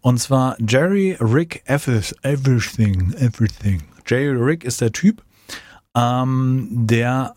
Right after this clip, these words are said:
hat einen YouTube-Kanal, ähm, amerikanisch mit, äh, vier Millionen Abonnenten, also sehr, sehr... Ähm, ähm, groß. Ich würde jetzt auch nur hier diesen, diesen, diesen YouTube-Kanal, ähm, entsprechend verlinken.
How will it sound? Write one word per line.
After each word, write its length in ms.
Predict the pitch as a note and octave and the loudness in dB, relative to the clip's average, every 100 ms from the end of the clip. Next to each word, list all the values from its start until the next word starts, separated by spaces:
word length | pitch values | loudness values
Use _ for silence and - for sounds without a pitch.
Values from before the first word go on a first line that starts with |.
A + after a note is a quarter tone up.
| - | -6
hat 360 | G#2+ B2 - | -2 -2 -2
einen 340 | A2 A2+ A2 G2+ | -2 0 2 0
YouTube-Kanal, 880 | A#2 E3 G3 E3+ D#3+ D3+ D3+ D3+ B2+ | 0 0 0 2 2 2 0 -2 0
ähm, 320 | B2 A#2+ A#2+ | 0 2 0
amerikanisch 760 | A2+ G#2+ G2 - D3+ D#3 - A#2+ | 0 0 0 0 2 2 0 0
mit, 340 | A#2+ A#2 - | 0 -2 -4
äh, 680 | A2 G#2+ G#2 G2+ G2+ G2+ F#2+ | 0 2 2 2 2 0 -2
vier 500 | - A#2+ A#2+ A#2 A2+ | -2 0 2 2 2
Millionen 600 | G#2+ G#2 A2+ A#2 A2 F#2 | 2 2 0 0 0 0
Abonnenten, 600 | G2 F#2+ D#3+ E3+ D3+ G#2 | 0 2 2 2 -2 0
also 260 | G#2 G#2 | 0 0
sehr, 340 | F#2+ G2 A#2+ A#2+ | 0 0 0 2
sehr... 460 | A#2 A2 G#2+ G2+ | 0 0 -2 -2
Ähm, 580 | A2 G#2 F#2+ F#2+ F#2 F2+ - - - - - _ _ _ - | -2 0 0 0 0 -2 -8 -20 -20 -20 -20 _ _ _ -2
ähm, 680 | G2 F2+ F2+ F2+ E2 F2 - - | 0 0 0 0 -2 -4 -8 -8
groß. 480 | - A#2 A3+ - - _ - - _ - | 0 2 2 -2 -10 _ -20 -20 _ -4
Ich 280 | G#2+ - | -4 0
würde 180 | A2+ C3+ | 0 2
jetzt 180 | C3+ - | 0 -2
auch 180 | A#2 A2+ | -2 0
nur 240 | B2 C3+ | 2 2
hier 200 | B2 B2 | 2 0
diesen, 360 | A2+ A2 A2+ G#2+ | 0 0 0 0
diesen, 320 | G2+ G#2 G2+ | 0 0 0
diesen 160 | G2 A#2+ | 0 -2
YouTube-Kanal, 840 | D3 - G#2 G2+ G2 G2 G2+ F2+ G2+ | -2 -2 0 0 0 0 -2 -4 -2
ähm, 400 | G2 G2 F#2+ - _ - | -2 0 -4 -6 _ -8
entsprechend 400 | G#2 - G2+ G#2 | -6 -2 -2 -2
verlinken. 600 | - F#2 A2+ A#2 D3+ | -2 0 0 2 0